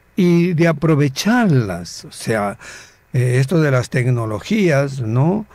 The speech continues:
Eh, que le llaman, mm, TIC, que le llaman eso, ¿no? ¿Ya? Bueno, pues todo esto está sobrepasando nuestra forma de captarlas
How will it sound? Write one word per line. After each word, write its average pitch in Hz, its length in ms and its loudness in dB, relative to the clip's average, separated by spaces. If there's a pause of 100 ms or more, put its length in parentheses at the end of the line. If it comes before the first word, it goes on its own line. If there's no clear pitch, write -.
(400)
Eh, 104 880 -6
que 135 100 -6
le 107 140 -2
llaman, 110 640 -2 (680)
mm, 110 220 -8 (120)
TIC, 220 460 -6
que 165 120 -2
le 123 140 2
llaman 123 260 2
eso, 143 320 0
¿no? 180 360 0 (500)
¿Ya? 143 420 0 (1400)
Bueno, 170 320 0
pues 127 280 -2 (200)
todo 185 340 0
esto 165 800 0 (360)
está 196 280 -2
sobrepasando 202 840 0
nuestra 170 360 0 (160)
forma 160 680 2 (340)
de 143 480 4
captarlas 165 960 0